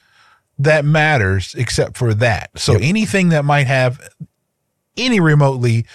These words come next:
Speaker 1: negative reaction, I mean, it's just, it's just silly. It, it, your leadership is not okay if that's what is your primary
Speaker 2: And here's the thing.
Speaker 1: responsibility.
Speaker 2: Here's the thing for Biden. If you act or would have acted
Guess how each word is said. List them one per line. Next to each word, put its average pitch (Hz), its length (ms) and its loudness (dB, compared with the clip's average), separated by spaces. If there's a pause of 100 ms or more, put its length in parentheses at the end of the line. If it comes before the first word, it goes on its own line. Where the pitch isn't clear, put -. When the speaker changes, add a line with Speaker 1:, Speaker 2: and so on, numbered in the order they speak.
(280)
Speaker 1:
negative 143 320 2
reaction, 113 460 -2
I 139 60 0
mean, 170 180 2
it's 165 120 -4
just, - 220 -4
it's 151 160 -4
just - 180 -2
silly. 92 280 -2
It, 101 80 -4 (260)
it, - 80 -18 (300)
your 180 200 2
leadership 185 600 0
is 135 180 -2
not 131 560 -2
okay 113 440 0
if 98 120 -4
that's 120 320 0
what 117 260 -2
is 110 220 -2
your 104 120 -2
primary 101 520 0
Speaker 2:
And 120 140 2
here's 180 240 0
the 95 120 0
thing. 123 340 2
Speaker 1:
responsibility. 80 160 -4 (100)
Speaker 2:
Here's 185 260 -4
the 98 100 -2
thing 107 340 2
for 87 180 -2
Biden. 76 460 -6 (1900)
If 135 180 2
you 143 460 0
act - 420 -4 (420)
or 120 140 2
would 120 180 4
have 127 200 2
acted 123 580 0